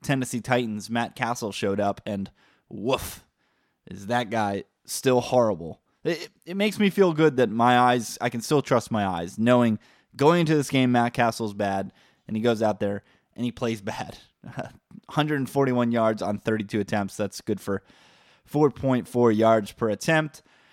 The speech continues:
And the Dolphins do a great job of funneling their defense to stop the run, holding Tennessee to seventy yards on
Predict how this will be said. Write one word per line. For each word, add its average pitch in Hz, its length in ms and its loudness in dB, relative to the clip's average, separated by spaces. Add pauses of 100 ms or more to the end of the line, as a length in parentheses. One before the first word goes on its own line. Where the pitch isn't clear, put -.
(140)
And 120 100 -4
the 131 60 2
Dolphins 131 380 4
do 131 100 2
a 120 60 4
great 123 260 4
job 117 260 4
of 107 160 -4
funneling 120 480 2
their 107 140 0
defense 107 540 -4
to 110 140 -8
stop 113 540 -4
the 107 200 -6
run, 110 460 2
holding 104 520 -4
Tennessee 113 540 -6
to 101 180 -8
seventy 127 800 -6
yards 104 800 0 (640)
on 120 360 2